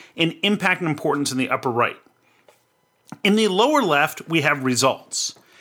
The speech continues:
Now, if you think of the buyer-seller interaction as a race, the starting block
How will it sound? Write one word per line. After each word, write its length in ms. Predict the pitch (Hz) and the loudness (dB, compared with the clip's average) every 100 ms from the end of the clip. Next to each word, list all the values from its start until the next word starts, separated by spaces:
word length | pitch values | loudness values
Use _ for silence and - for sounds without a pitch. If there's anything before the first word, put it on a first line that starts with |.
| - - | -20 -4
Now, 240 | 226 226 - | 2 2 2
if 200 | 233 220 | 0 0
you 140 | 226 233 | 0 -2
think 300 | - 285 311 | 2 2 2
of 160 | 233 | 0
the 80 | 226 | 0
buyer-seller 1040 | 160 123 160 190 214 208 - 196 180 185 - | 0 0 2 4 2 2 2 2 4 0 0
interaction 880 | 160 160 139 131 139 - 117 120 151 | 2 2 4 2 0 -2 -2 -4 0
as 160 | 143 | 0
a 80 | 131 | 0
race, 680 | 113 135 107 101 - - - _ _ - - - | 2 2 2 -4 -4 -6 -8 _ _ -20 -20 0
the 140 | 196 | 2
starting 640 | - - 196 208 254 226 156 | 2 2 2 2 2 0 0
block 560 | 123 107 104 - - | 0 -2 -4 -8 -20